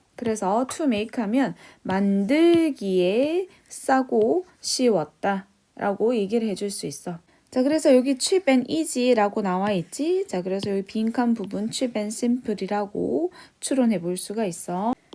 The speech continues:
It was also very tasty and nutritious. 그것은 또한 맛이 있고 영양가가 높았다.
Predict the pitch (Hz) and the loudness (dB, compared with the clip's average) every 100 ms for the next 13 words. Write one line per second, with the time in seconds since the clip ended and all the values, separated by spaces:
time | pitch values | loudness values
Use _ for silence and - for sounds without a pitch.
0 | - 294 294 285 285 277 381 349 285 269 | 0 4 8 8 8 6 8 6 6 8
1 | 269 262 269 277 - 254 233 254 269 269 | 6 4 0 0 2 4 6 4 2 0
2 | 254 190 185 180 180 214 240 254 247 240 | 0 0 -2 -4 -4 0 0 2 0 2
3 | 277 262 208 233 302 240 185 233 269 185 | 2 4 4 2 2 2 2 2 2 0
4 | 147 - 302 190 180 208 220 202 190 247 | 0 -2 0 2 2 0 0 -2 2 2
5 | 202 - 247 233 - | 0 -2 -4 -2 -2